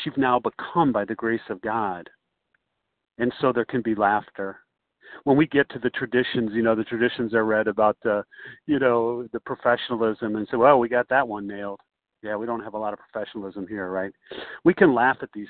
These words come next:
things. It's, it's, it's really pretty extraordinary. Now, you, you can always tell someone coming into that meeting that's new, uh, they're like I was,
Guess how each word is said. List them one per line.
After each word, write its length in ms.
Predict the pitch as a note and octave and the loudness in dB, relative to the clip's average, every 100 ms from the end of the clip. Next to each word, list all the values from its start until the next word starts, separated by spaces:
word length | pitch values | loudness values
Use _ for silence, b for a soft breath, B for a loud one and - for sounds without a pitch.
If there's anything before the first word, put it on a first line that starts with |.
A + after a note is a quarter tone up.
| _ | _
things. 240 | G#2+ G#2+ C3 | -8 -8 -8
It's, 140 | B2+ - _ | -10 -12 _
it's, 160 | C#3 - - | -6 -6 -8
it's 140 | D3 - D3 | -8 -8 -4
really 500 | D#3+ D#3+ C#3 B2 - _ | 0 4 2 0 -6 _
pretty 200 | - C#3 | -6 -4
extraordinary. 840 | A#2+ - - B2+ B2 A2+ G2+ G2+ G#2+ | -4 -8 0 2 4 2 0 0 0
Now, 160 | A2+ | 0
you, 180 | A#2+ B2 | 0 -2
you 160 | A#2 D#3 | -4 0
can 140 | D#3+ | 2
always 180 | D#3 C#3+ - | 4 2 -2
tell 160 | C#3 - | -4 -2
someone 360 | C3 B2+ A#2+ - C#3 - | 0 0 0 -4 -14 -6
coming 260 | D3 B2+ | -2 0
into 160 | B2+ A#2+ | 0 2
that 200 | A2+ A#2 | 2 2
meeting 440 | A#2 B2 B2 A#2 | 0 -2 0 0
that's 180 | G#2+ - - | 0 -4 -2
new, 400 | A#2 A2+ C3 D#3 B B B B - | 2 2 2 0 B B B B 0
uh, 280 | A#2 A#2+ A#2+ | 4 4 2
they're 160 | A#2 B2 | -2 -2
like 260 | B2 A#2+ A#2+ | -2 -2 0
I 200 | A#2 A2+ | 0 0
was, 380 | B2 B2 D3 | 0 2 0